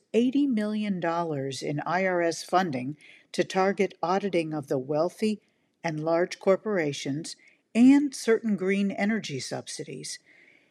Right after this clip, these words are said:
It also imposes additional work requirements on those who already qualify to receive public assistan-, assistance. In this case,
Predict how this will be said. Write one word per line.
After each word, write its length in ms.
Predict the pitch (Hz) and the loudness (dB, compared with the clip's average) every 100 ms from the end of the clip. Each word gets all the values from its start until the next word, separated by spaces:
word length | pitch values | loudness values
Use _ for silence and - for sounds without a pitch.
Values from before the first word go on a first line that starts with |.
| _ _ | _ _
It 100 | 226 | 0
also 480 | 240 285 359 262 196 | 2 2 0 2 2
imposes 800 | 160 147 - 151 147 165 156 - - | 2 -2 0 0 0 0 -2 -4 -2
additional 800 | 160 147 147 254 285 - 165 156 | -2 0 4 6 6 0 0 2
work 360 | 160 220 254 | 8 8 8
requirements 920 | 185 156 - 151 139 139 139 139 147 - - - - - | 2 -2 -2 -2 0 0 0 -2 -4 -12 -18 -20 -12 0
on 200 | 208 196 | 4 6
those 340 | 214 233 240 | 6 4 2
who 200 | - 214 | 0 2
already 560 | 185 170 156 185 220 254 | 4 2 0 0 0 -2
qualify 720 | - 240 247 247 - 165 143 | -2 0 2 0 -2 -2 -2
to 180 | 151 165 | -2 0
receive 480 | 165 151 175 170 - | 0 0 0 0 0
public 360 | 170 151 156 | -2 0 -2
assistan-, 680 | 175 170 - 262 - - - _ - | -4 -6 -4 -6 -6 -12 -16 _ -4
assistance. 720 | 196 - 240 - - - - - _ - - _ - | -4 -2 -6 -6 -16 -16 -20 -20 _ -20 -20 _ -4
In 220 | 208 196 | 0 4
this 200 | 254 277 | 2 2
case, 460 | - 170 139 147 | -2 0 0 -2